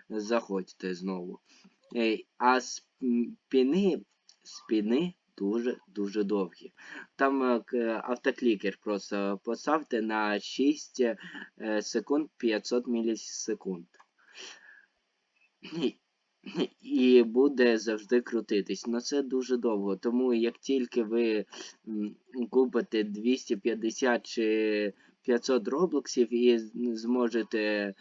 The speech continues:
е, щось тут купити, то к-, м,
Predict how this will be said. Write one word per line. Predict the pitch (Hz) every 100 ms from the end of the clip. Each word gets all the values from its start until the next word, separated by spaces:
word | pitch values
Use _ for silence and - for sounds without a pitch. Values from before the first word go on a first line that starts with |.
| - - -
е, | 110 110 101
щось | - 107 104 127 120 -
тут | 123 113
купити, | - 123 117 123 110 95 92 92 - - - _ _
то | 127 127 123 120 117 117 110 _
к-, | - 120 110 - _ _ _ 123
м, | 120 110